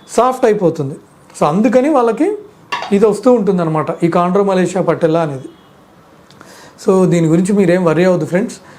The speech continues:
So, మీరు వెయిట్ ఎక్కువ ఉంటే వెయిట్ తగ్గడానికి ట్రై చేయండి. మీకు థైరాయిడ్ ఉందా లేదా ఒకసారి చెక్ చేసుకోండి.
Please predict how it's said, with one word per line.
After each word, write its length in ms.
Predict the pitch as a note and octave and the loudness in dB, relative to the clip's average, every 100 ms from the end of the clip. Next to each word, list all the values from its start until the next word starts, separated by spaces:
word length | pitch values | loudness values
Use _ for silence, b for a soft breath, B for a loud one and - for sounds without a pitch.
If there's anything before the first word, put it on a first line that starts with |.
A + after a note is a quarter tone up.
| B B - | B B -2
So, 160 | F#3 F#3 | 0 2
మీరు 200 | F3 E3+ | 2 2
వెయిట్ 260 | F3 A#3+ | 2 2
ఎక్కువ 220 | A#3+ A#3+ | 0 2
ఉంటే 120 | A3 A#3+ | 0 2
వెయిట్ 240 | F#3 G3 | 2 2
తగ్గడానికి 380 | G3 F3+ F3 F3+ | 0 0 0 0
ట్రై 140 | D#3+ | -2
చేయండి. 300 | C#3+ D3 C3 - - B B B F3 | -2 -4 -8 -14 -20 B B B -4
మీకు 160 | F3+ | 0
థైరాయిడ్ 420 | F3+ D#3+ A3+ A#3+ | 2 2 2 2
ఉందా 180 | G#3+ G3+ | 2 2
లేదా 220 | G3+ F#3 | 2 2
ఒకసారి 240 | G3+ G3+ F3+ D#3+ | 0 -2 -2 -2
చెక్ 160 | C#3+ | 0
చేసుకోండి. 460 | E3+ E3 - D3 | -2 -2 -4 -6